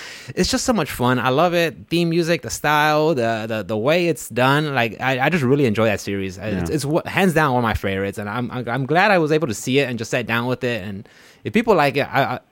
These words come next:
Speaker 1: like anime, I would say watch that one. But it's not for everybody. And it's fine.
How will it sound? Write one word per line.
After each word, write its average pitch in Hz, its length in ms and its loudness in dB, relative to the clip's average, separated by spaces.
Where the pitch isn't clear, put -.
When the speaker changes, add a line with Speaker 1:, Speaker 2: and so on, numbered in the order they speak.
Speaker 1:
like 139 140 2
anime, 151 480 0
I 131 80 0
would 123 100 0
say 110 160 -4
watch 87 240 -14
that 71 180 -14
one. 65 200 -18
But 117 100 -4
it's 151 140 4
not 185 100 2
for 127 80 2
everybody. 98 380 0
And 165 100 2
it's 165 100 2
fine. 85 220 -8